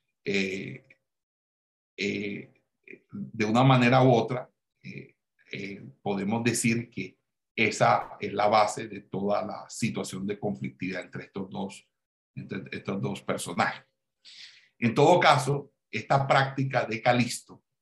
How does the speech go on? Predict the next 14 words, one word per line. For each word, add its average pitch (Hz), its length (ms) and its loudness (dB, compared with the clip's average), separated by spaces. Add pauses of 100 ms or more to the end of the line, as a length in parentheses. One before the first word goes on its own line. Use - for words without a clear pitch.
(120)
al - 260 -12
par 107 360 2
que 98 240 -10
constituía 101 600 -4
cierta - 400 0
innovación, 113 720 -2 (840)
estaba 113 480 6
más 127 280 6
acorde 123 480 2
con 98 160 -8
el 98 80 -8
espíritu 123 500 2
del 123 140 2
evangelio 117 640 0